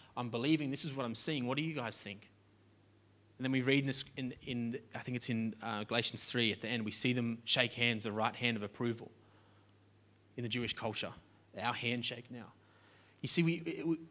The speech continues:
Paul actually takes what he was teaching them and he s-, he goes to them and says, "This is what I'm feeling burning in my stomach.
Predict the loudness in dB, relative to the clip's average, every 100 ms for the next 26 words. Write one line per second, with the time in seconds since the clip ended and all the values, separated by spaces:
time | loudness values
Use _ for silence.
0 | -10 4 6 8 6 4 4 2 4 4
1 | 4 0 0 2 2 4 2 4 2 2
2 | 0 0 2 2 0 -2 2 4 6 4
3 | 2 0 0 2 2 0 -10 0 6 6
4 | 6 6 6 6 8 10 10 6 0 -8
5 | 0 4 6 6 6 6 4 4 4 4